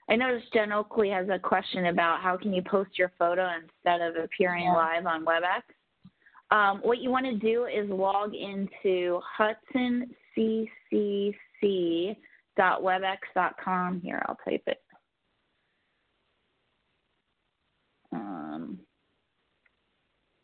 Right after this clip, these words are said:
Speaker 1: Hudson C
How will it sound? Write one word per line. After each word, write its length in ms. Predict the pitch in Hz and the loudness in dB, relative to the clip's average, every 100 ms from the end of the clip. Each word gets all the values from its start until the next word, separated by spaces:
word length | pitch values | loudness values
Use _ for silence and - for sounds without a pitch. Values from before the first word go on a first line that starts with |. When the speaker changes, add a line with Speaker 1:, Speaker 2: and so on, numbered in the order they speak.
| _ _ _ _ _ _ _ _ _ _ _ _ _ _ _ - | _ _ _ _ _ _ _ _ _ _ _ _ _ _ _ -18
Speaker 1:
Hudson 840 | - 214 240 - - 277 269 349 - _ _ _ | -4 0 0 -4 -4 -2 -2 -6 -8 _ _ _
C 260 | 226 226 | -2 0